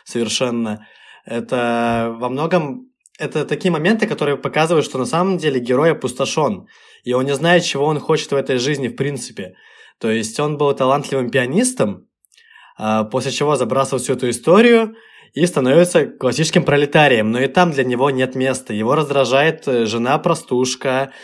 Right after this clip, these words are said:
его раздражает его друг, который на самом деле по факту оказывается хорошим другом. Там он за него и впрягался, и там, ну, есть, в общем-то, ряд моментов, которые указывают на то, что,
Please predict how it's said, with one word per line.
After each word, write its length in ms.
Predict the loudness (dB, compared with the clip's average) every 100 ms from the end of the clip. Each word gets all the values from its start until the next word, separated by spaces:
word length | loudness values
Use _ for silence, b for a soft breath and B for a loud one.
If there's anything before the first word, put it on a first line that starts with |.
| B B
его 200 | 0 0
раздражает 600 | 2 0 4 6 6 4
его 160 | 2
друг, 320 | 6 6 6 2
который 300 | 0 2 0
на 100 | -2
самом 240 | -2 -2
деле 220 | 0 0
по 280 | -2 -6 -4
факту 300 | -2 -2 -2
оказывается 280 | -2 -4 -4
хорошим 460 | 0 0 0 -4
другом. 460 | -2 -2 -4 -8 -14 _ _ -16
Там 220 | -14 -12
он 80 | -10
за 100 | -6
него 220 | -4 -4
и 60 |
впрягался, 720 | -6 -6 -4 2 2 2 -2
и 480 | -4 -6 -8 -8 -12 B B B B B B B
там, 160 | -8 -4
ну, 80 | -4
есть, 240 | -2 -4
в 40 |
общем-то, 560 | -4 -6 -6 -6 -6 -4
ряд 220 | -4 -2
моментов, 360 | -2 -2 -2 -2
которые 320 | -4 -2 -2
указывают 400 | -2 -2 -2 -6
на 80 | -6
то, 180 | -4 -4
что, 680 | -2 -2 -2 -2 -4 -6